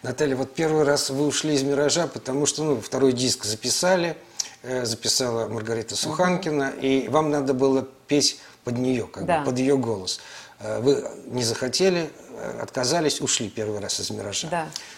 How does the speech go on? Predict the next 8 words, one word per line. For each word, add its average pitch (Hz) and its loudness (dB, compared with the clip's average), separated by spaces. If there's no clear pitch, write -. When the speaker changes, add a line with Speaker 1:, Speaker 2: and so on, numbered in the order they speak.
Speaker 1:
Потом, 185 6
э, 139 2
было 131 6
воссоединение 139 4
в, 135 -2
в 123 -2
двухтысячных 131 2
годах, 123 0